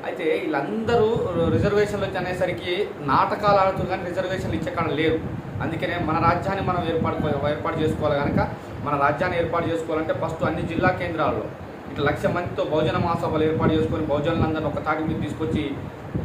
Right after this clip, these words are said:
రిజర్వేషన్ల కోసం కొట్లాడవలసిన అవసరం ఉంది బీసీలు. మరి బీసీల రిజర్వేషన్ల కోసం మరి అందరూ కూడా పాటుపడాలని చెప్పి ఈ సందర్భంగా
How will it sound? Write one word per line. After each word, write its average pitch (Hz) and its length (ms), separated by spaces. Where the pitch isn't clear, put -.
రిజర్వేషన్ల 165 600
కోసం 151 240
కొట్లాడవలసిన 151 560
అవసరం 147 260
ఉంది 143 160
బీసీలు. 143 380
మరి 131 120
బీసీల 165 380
రిజర్వేషన్ల 170 560
కోసం 160 240
మరి 143 140
అందరూ 165 280
కూడా 165 100
పాటుపడాలని 147 540
చెప్పి 151 180
ఈ 143 80
సందర్భంగా 143 400